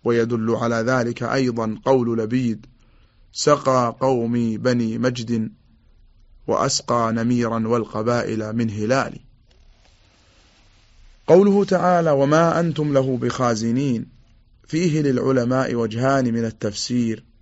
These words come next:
كلاهما يشهد له قرآن. الأول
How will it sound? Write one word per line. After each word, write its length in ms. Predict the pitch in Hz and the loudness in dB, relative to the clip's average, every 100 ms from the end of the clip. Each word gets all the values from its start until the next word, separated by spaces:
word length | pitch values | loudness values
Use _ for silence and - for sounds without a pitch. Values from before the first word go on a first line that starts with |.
| _ _ _ _ _ _ _ - | _ _ _ _ _ _ _ -2
كلاهما 680 | 113 135 123 123 123 120 | 2 2 2 0 -2 -2
يشهد 420 | 113 117 - 117 | -2 -4 -4 -4
له 380 | 110 110 104 120 - | -2 -4 -6 -10 -8
قرآن. 400 | 104 - 117 104 - _ _ _ _ _ _ _ _ _ _ _ _ _ _ _ - | -8 -4 -4 -6 -12 _ _ _ _ _ _ _ _ _ _ _ _ _ _ _ -8
الأول 540 | 107 120 120 113 110 | -4 -2 0 -2 -6